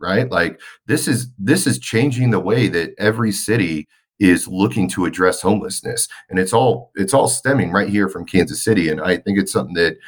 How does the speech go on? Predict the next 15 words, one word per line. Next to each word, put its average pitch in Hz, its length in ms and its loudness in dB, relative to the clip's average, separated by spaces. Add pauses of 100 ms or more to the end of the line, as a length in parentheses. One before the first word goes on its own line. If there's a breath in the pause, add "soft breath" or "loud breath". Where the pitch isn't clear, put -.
(200 loud breath)
we, 85 280 2
we 87 280 -2 (220)
as 98 160 2
a 92 60 -4
community 110 480 -2
should - 180 -12
be - 160 -12
really 120 260 0
proud 107 300 -2
of. - 240 -16 (600 loud breath)
Additional 127 580 0
events, 90 520 0
you 135 100 -2
know, 107 220 2
there, 120 380 0